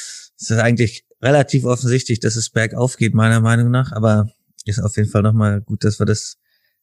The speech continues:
angeschnitten haben oder das behandelt haben. Und, und, äh, da ist mir auch eingefallen, was ist Liebe? War noch eine ganz wichtige Frage. Ich denke, das haben wir damit beantwortet. Und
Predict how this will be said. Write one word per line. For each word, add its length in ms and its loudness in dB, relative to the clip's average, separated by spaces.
angeschnitten 800 2
haben 420 2
oder 480 2
das 300 -12
behandelt 500 2
haben. 300 2
Und, 240 2
und, 300 0
äh, 320 4
da 120 2
ist 120 -2
mir 140 4
auch 40 0
eingefallen, 720 2
was 200 0
ist 280 -2
Liebe? 640 4
War 140 0
noch 160 2
eine 100 2
ganz 320 -2
wichtige 380 0
Frage. 340 0
Ich 120 -4
denke, 180 -2
das 160 -4
haben 160 0
wir 80 2
damit 320 2
beantwortet. 600 2
Und 880 2